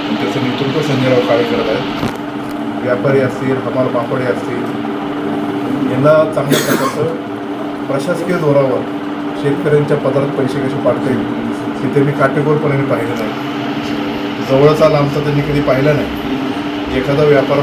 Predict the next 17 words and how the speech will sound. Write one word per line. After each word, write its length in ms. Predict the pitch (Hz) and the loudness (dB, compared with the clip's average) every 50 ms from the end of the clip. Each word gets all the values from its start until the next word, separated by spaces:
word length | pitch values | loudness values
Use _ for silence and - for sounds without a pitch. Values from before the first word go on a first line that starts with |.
| 139 | 2
बदमाशगिरी 480 | 135 131 131 143 147 147 143 143 139 139 | 2 2 4 4 4 4 4 4 4 4
करत 240 | - 135 135 135 135 | 2 2 2 2 2
असेल 260 | 123 - - 123 - - - - - - - - - | 0 0 0 -2 -2 -2 -4 -4 -4 -4 -4 -2 -2
आणि 140 | 120 127 - - | -2 -2 0 0
कोट्यवधी 440 | 131 127 - - 147 143 139 143 | -2 0 2 2 2 4 4 2
रुपये 260 | 139 131 131 147 147 147 | 2 2 2 4 4 4
जरी 120 | 160 190 | 4 2
थकवले 340 | - 139 123 123 123 127 131 | 0 0 0 0 2 2 2
असतील, 280 | 135 143 - - 143 - - - - - - - - - - - - - - | 2 2 0 0 -2 -2 -2 -2 -4 -4 -4 -4 -4 -4 -4 -4 -2 -2 0
त्याच्याकडून 440 | 147 143 135 143 139 139 139 135 131 | 0 2 2 2 2 2 2 4 4
वसूल 320 | 127 135 - - 185 - - | 4 2 4 2 2 4 4
करण्याची 300 | 160 147 147 147 - - | 4 4 4 4 4 2
हातोटी 420 | - - - - 147 139 139 123 - - - - - - 120 - - - - - - - 123 120 | 2 2 2 2 2 2 2 2 2 2 0 0 0 0 -2 0 0 0 0 0 0 0 2 4
आदरणीय 320 | 123 147 147 147 156 156 | 4 6 6 6 6 4
संजयराव 460 | 147 - 151 143 143 151 151 156 151 147 | 4 4 4 6 6 6 6 6 4 4
काळेंनी 320 | 143 139 139 143 143 147 143 | 4 4 4 4 2 2 2
त्यांच्या 360 | 147 143 135 131 147 139 135 | 2 2 2 2 4 4 4